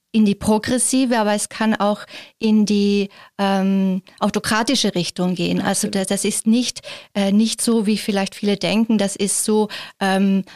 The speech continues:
Speaker 1: äh, g-, immer, äh, gegeben. Also es ist säkular und das ist dann die demokratische Gesellschaft. Also da werden Dinge zu, zu schnell, ähm, in eins gesetzt.
Speaker 2: Ja, absolut. Das würde ich auch so sagen, ja.
Speaker 1: Ähm,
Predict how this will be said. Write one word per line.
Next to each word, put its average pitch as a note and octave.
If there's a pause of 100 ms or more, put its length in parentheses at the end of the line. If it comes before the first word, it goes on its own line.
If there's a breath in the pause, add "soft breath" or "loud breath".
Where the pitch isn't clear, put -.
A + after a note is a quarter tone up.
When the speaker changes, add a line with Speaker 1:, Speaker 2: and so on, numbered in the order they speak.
(200 loud breath)
Speaker 1:
äh, -
g-, - (440)
immer, A#3
äh, G3+
gegeben. A3
Also G3
es F#3+
ist G#3+
säkular G#3
und A3
das G#3
ist -
dann G3+
die F#3+
demokratische F#3+
Gesellschaft. F3+ (200 loud breath)
Also G3
da G3
werden G3
Dinge G#3
zu, G#3 (280 loud breath)
zu G#3
schnell, F#3
ähm, F3+ (180 loud breath)
in G3
eins E3
gesetzt. -
Speaker 2:
Ja, -
absolut. F3+
Das F3
würde F3+
ich F3
auch E3
so -
sagen, D#3+
ja. D#3+ (1600 loud breath)
Speaker 1:
Ähm, G3